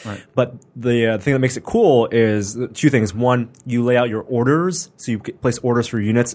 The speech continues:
Speaker 2: face down, and everyone does their orders. And then, so, so there's game theory, and you
Speaker 1: Right.
Speaker 2: flip out over your orders all at once.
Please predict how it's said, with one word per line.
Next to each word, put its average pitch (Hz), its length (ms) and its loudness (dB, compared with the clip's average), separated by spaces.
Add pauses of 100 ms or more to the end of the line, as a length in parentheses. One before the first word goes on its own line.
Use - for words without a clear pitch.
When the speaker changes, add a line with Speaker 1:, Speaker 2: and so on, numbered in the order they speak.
Speaker 2:
face 113 280 0
down, 113 480 0 (420)
and - 100 -8
everyone 120 200 0
does 117 140 2
their 107 120 -2
orders. 104 520 -2 (380)
And 113 160 -4
then, 107 140 -4
so, 113 220 -12
so - 180 -8
there's 104 320 -6
game 139 220 2
theory, 92 360 -4 (140)
and 107 140 -6
you 104 40 0
Speaker 1:
Right. 98 80 -2
Speaker 2:
flip 135 220 0
out 117 200 2
over 110 140 -4
your 101 120 0
orders 107 260 2
all 95 140 -2
at - 80 -10
once. 101 520 0